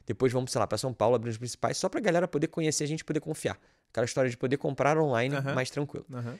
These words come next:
Speaker 1: E a gente fez isso, e, cara, isso consome um tempo, aí volta também no fazer conta de coisas que não tão claras,
Speaker 2: Uhum.
Speaker 1: que é o teu tempo.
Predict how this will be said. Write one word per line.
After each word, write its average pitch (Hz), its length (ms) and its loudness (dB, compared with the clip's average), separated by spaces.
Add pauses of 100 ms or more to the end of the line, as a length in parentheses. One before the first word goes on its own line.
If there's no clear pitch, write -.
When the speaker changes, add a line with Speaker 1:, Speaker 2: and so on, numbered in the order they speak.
(140)
Speaker 1:
E 143 40 2
a - 20 4
gente 156 140 -2
fez 175 260 -2
isso, 147 240 0
e, - 100 -10
cara, - 220 -2
isso 143 260 -4
consome 135 540 -4
um 113 100 -4
tempo, 123 420 -6
aí 104 100 0
volta 110 340 2
também 113 240 -2
no 104 160 -2
fazer 110 360 -2
conta 120 320 -4
de 117 100 -6
coisas 123 320 -2
que - 100 -8
não 117 220 -2
tão 135 340 -2
claras, 95 520 -2
Speaker 2:
Uhum. 107 400 -8
Speaker 1:
que 135 80 -4
é - 20 0
o - 20 -4
teu 170 120 0
tempo. 101 220 -4